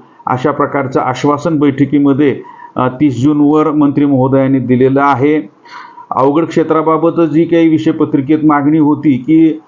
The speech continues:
काही शाळा अवघड क्षेत्रात होत्या, त्या सोपा क्षेत्रात गेल्या, त्यामुळे सेवा खंडित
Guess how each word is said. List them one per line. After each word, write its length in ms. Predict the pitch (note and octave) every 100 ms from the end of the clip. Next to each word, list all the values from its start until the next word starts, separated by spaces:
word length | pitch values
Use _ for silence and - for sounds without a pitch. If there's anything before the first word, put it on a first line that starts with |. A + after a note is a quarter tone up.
| _ _
काही 200 | C#3+ D#3
शाळा 220 | D#3 D#3 D#3
अवघड 240 | D3+ D3
क्षेत्रात 380 | C3+ C#3+ C#3 D3
होत्या, 240 | E3+ C3+ D#3
त्या 160 | D3
सोपा 300 | C#3 D3+ C3
क्षेत्रात 380 | C#3 - C3+ C#3+ C3
गेल्या, 280 | C#3 C#3 D3
त्यामुळे 460 | C#3+ C#3+ C#3+ C#3 C#3
सेवा 280 | C#3+ C#3
खंडित 320 | C#3 - C#3